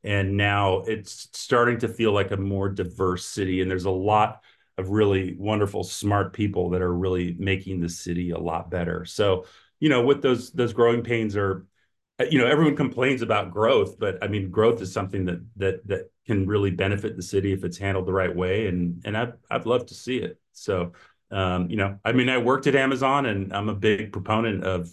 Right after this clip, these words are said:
of what they've done. And, and, um,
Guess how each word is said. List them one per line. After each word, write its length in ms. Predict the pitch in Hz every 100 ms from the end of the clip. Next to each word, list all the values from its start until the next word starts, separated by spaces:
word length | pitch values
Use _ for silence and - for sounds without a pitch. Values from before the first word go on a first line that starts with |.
| _
of 280 | 95 92 87 - _ _ _
what 180 | 107 110
they've 220 | 110 101
done. 300 | 101 101 117
And, 320 | 98 92 87
and, 320 | 95 90 90
um, 460 | 90 90 87 87 87